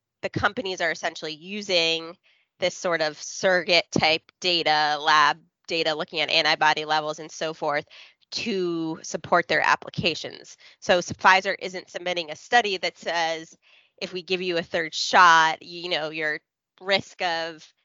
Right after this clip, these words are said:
being hospitalized or getting severe covid goes down," or, you know, there's, like, um, and, you know, it's much easier for the F D A to kind of clear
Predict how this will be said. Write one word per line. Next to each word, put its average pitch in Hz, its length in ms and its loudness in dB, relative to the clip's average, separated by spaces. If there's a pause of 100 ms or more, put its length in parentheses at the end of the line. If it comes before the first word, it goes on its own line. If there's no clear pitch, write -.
(540)
being 170 240 -8
hospitalized 160 1120 0
or 160 60 -14
getting 156 260 -8
severe 151 340 -14
covid 151 720 -4
goes 160 300 -6
down," 143 760 0
or, 101 240 -12
you 233 160 -2
know, 226 180 8
there's, 180 260 0
like, 175 220 -4 (640)
um, 185 380 6 (800)
and, 208 300 0 (160)
you 220 80 -8
know, 196 200 4 (220)
it's 202 160 -8
much 214 260 0
easier 208 280 -6
for - 100 -16
the 180 140 -4
F - 160 0
D 180 120 -10
A 170 120 -4
to 170 120 -8
kind 160 220 -8
of - 140 -14
clear 240 680 -2